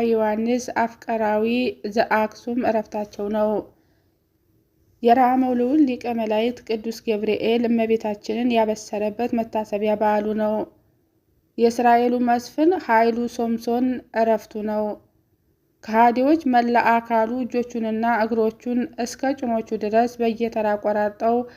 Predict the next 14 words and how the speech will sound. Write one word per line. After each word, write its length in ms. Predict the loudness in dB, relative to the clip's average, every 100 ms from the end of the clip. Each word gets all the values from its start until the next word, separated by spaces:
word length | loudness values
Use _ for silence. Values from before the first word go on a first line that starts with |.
| -20 _ _
ደረቱና 540 | 2 4 2 0 -2 -2 0 2
አካሉ 400 | 2 2 0 0 -2 -2
ግንድ 280 | 6 6 6
እስከሚመስልም 760 | 0 -4 -4 -2 -4 -6 -6 -6
ድረስ 340 | -2 -2 -2 -4
አርባ 220 | -2 0 0
ሁለት 260 | 0 -4 -4
ቦታ 260 | -6 -2 -2
ቆራርጠው 600 | 0 0 -2 0 2 2 0 -8 -20 _
በማሰቃየት 920 | 0 2 2 0 -2 0 0 2 0 -2 -10 -4
የገደሉት 800 | -2 0 0 0 -2 0 0 -2
ሰማዕቱ 600 | 0 2 2 0 -2 -6
ቅዱስ 380 | -6 -8 -6 -4 -2
ያዕቆብ 420 | -2 -2 -6